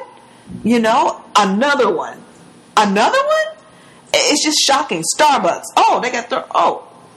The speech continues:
what's that restaurant? Houston's. Oh my God. You know, it's just like, what? I mean, what is it going to take? And it's so blatant. And,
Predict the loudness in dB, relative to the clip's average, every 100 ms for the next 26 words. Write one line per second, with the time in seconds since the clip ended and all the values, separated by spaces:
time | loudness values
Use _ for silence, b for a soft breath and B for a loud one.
0 | -20 _ -4 -2 0 0 0 -2 0 -2
1 | 0 -2 -2 -2 -4 -4 0 0 2 -2
2 | -2 -2 0 -2 -4 -4 -2 -2 -2 -2
3 | -2 -4 -4 -4 -6 -10 B B B B
4 | B -20 -20 -20 _ _ _ -10 -8 -2
5 | 0 0 -4 -18 -20 -2 -2 0 -2 -2
6 | -4 -6 0 0 0 -2 -2 -2 0 -2
7 | -2 -6 -8 -4 -2 -4 -8 B B B
8 | -4 0 0 0 -2 -2 0 -2 -2 -2
9 | 0 -2 -6 -8 -12 -4 -2 -2